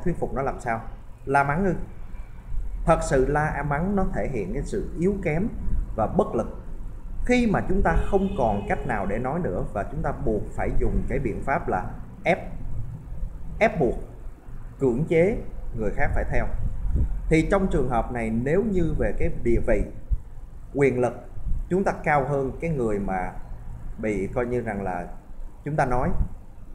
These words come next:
thì họ sẽ tuân theo. Nhưng nếu mà chúng ta ra ngoài xã hội, chẳng hạn như chúng ta thấy những cái vụ mà đụng xe đi, nếu mà bạn dùng cái cách nói ép buộc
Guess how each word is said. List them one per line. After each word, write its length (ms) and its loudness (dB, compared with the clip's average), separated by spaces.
thì 160 2
họ 340 0
sẽ 100 -2
tuân 260 -4
theo. 140 -4
Nhưng 240 6
nếu 220 8
mà 240 2
chúng 140 -4
ta 200 0
ra 140 6
ngoài 220 4
xã 140 0
hội, 240 0
chẳng 160 6
hạn 260 2
như 100 0
chúng 120 -2
ta 100 2
thấy 160 2
những 240 0
cái 80 0
vụ 220 0
mà 120 -2
đụng 200 -4
xe 200 -2
đi, 100 -2
nếu 320 6
mà 60 2
bạn 380 2
dùng 280 2
cái 180 4
cách 160 4
nói 240 4
ép 180 -4
buộc 160 0